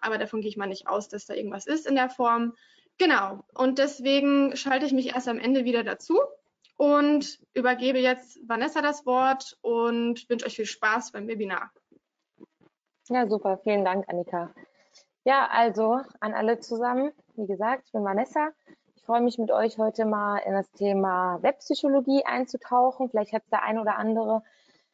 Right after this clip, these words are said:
Speaker 2: ähm, damals auf der Contentix mitbekommen, vielleicht aber auch schon einen Podcast, äh, gehört, den ich mit Mario dazu aufgenommen hatte. Und ich hatte auch schon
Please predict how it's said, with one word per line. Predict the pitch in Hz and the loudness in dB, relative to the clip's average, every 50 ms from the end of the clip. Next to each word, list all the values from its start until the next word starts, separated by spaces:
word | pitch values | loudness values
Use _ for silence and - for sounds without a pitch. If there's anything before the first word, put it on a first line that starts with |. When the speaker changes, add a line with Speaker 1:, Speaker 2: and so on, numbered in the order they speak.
| _ _ | _ _
Speaker 2:
ähm, | - 220 208 214 196 | 0 2 2 2 2
damals | 202 196 208 208 196 - | 2 2 2 0 -2 -2
auf | - - | -2 0
der | 196 190 | 0 -2
Contentix | - 196 190 233 262 277 277 269 - - | 0 -4 -6 -4 -4 -2 0 -2 -2 -2
mitbekommen, | 240 240 233 - 226 220 - 233 226 220 220 226 220 | -4 -4 -2 -4 -4 -2 0 2 2 2 2 0 0
vielleicht | 220 - 202 196 202 208 202 - - | -2 -2 0 2 2 0 0 0 -2
aber | 196 185 202 202 - - | 0 2 2 2 2 4
auch | 202 202 208 202 - | 4 4 4 2 -2
schon | - - 214 196 190 196 | -6 -4 -2 -2 -2 -2
einen | - 202 196 190 190 190 | -2 -2 -2 -2 -2 -4
Podcast, | - _ 277 - - - - 240 233 233 226 - _ _ - - | -2 _ -6 -6 -6 -6 -2 0 0 0 0 -2 _ _ -4 -2
äh, | 214 214 214 214 208 | 0 0 2 0 0
gehört, | 190 208 202 196 208 208 208 214 - _ - | 0 -2 -2 0 0 2 2 0 -2 _ -4
den | 214 208 202 | -2 -2 -2
ich | 202 - | -4 -6
mit | 190 | -6
Mario | 196 202 208 220 220 214 208 | -4 -2 -2 0 0 0 2
dazu | 185 208 202 - - - | 2 0 -2 -2 -4 -2
aufgenommen | - - 208 - _ 190 202 196 196 180 196 | 0 0 0 0 _ -6 -4 -4 -4 -4 -4
hatte. | 196 - 196 | -6 -4 -4
Und | 190 185 180 - | -4 -4 -4 -6
ich | - | -8
hatte | 190 - 180 - | -6 -4 -4 -4
auch | 180 | -4
schon | - - 175 170 165 | -4 -8 -8 -8 -8